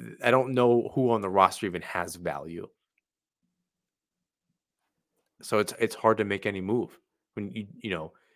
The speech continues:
you don't wanna trade another first round pick away again, in theory. Your prospects who you have left,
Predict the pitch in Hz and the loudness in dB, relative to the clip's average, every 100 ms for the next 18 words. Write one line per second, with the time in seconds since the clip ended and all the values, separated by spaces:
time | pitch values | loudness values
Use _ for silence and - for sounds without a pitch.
0 | _ 101 110 117 117 - 110 104 98 - | _ 2 4 4 4 4 4 4 0 0
1 | 104 95 98 85 90 87 85 82 82 85 | -2 0 -2 -2 -6 -4 -4 -2 -4 -6
2 | 85 85 - 73 76 87 - _ _ _ | -6 -8 -8 -8 -4 -4 -6 _ _ _
3 | _ _ _ _ - 101 - 95 104 - | _ _ _ _ -4 -4 2 2 2 4
4 | 113 - - - _ _ _ 117 107 107 | 2 2 -6 -8 _ _ _ 0 0 4
5 | 107 90 87 127 - | 4 4 4 2 0